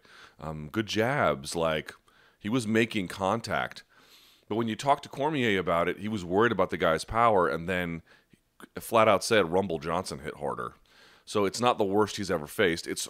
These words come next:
it's good power, but it's not, like, crazy power. And, um, so that's one. And then the second part is, you know, Stipe was landing. But the problem is not so much that he's landing. It's that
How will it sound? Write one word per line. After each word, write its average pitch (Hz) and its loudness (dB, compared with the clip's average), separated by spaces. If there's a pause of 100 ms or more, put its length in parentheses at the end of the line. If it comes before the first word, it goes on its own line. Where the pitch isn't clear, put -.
it's - -2
good 120 2
power, 82 0
but 87 -2
it's 85 -6
not, 95 0
like, 76 -8
crazy 104 -2
power. 71 -4 (1040)
And, 95 -2 (220)
um, 90 0 (1300)
so - -12
that's 110 4
one. 87 -2 (100)
And 104 0
then 107 2
the 104 -2
second 160 0
part 107 4
is, 92 0
you 123 -6
know, 135 0
Stipe 151 -2
was 110 2
landing. 90 -4 (400)
But - -2
the 98 -10
problem 143 -2
is 98 -4
not 110 2
so - -2
much 101 -2
that 90 0
he's 87 -6
landing. 87 -4 (100)
It's 92 -8
that 104 2